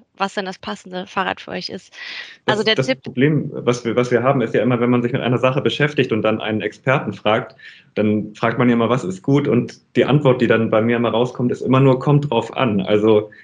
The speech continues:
Speaker 2: so, was, was willst du und wo willst du fahren und wie lange willst du fahren und alles. Deswegen, also,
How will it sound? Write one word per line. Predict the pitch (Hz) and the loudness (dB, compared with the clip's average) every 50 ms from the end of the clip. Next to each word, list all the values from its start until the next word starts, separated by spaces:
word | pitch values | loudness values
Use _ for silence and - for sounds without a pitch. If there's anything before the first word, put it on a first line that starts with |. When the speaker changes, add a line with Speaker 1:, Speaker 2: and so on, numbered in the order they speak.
| - _ _ _ _ | -20 _ _ _ _
Speaker 2:
so, | - 113 101 | 0 2 2
was, | 110 107 - - - | 2 2 0 -4 -4
was | - 113 - - | -4 -4 -2 2
willst | 120 127 139 139 143 - | 4 4 4 2 0 0
du | 165 156 | 0 2
und | 139 123 120 123 120 - | 4 4 2 2 0 -2
wo | 120 113 113 | -4 -4 2
willst | 113 123 123 123 - | 2 2 2 2 -2
du | - | -6
fahren | - - 117 120 131 139 120 | -4 -2 -2 0 0 0 2
und | 113 113 110 113 - - - - - - | 0 0 -2 -4 -8 -14 -18 -16 -8 -6
wie | 113 | -2
lange | 110 107 110 123 135 135 | -2 0 2 2 2 4
willst | 135 139 135 139 143 | 4 2 2 2 -2
du | 135 | -4
fahren | - - 123 127 123 117 | -2 -2 -2 -2 -2 -2
und | 110 104 | -2 -2
alles. | - 117 113 123 123 117 - | -4 0 0 0 0 0 -4
Deswegen, | - 110 - - 120 123 120 92 | -10 -16 -2 2 4 4 4 4
also, | 95 107 110 117 113 113 | 2 2 4 4 2 2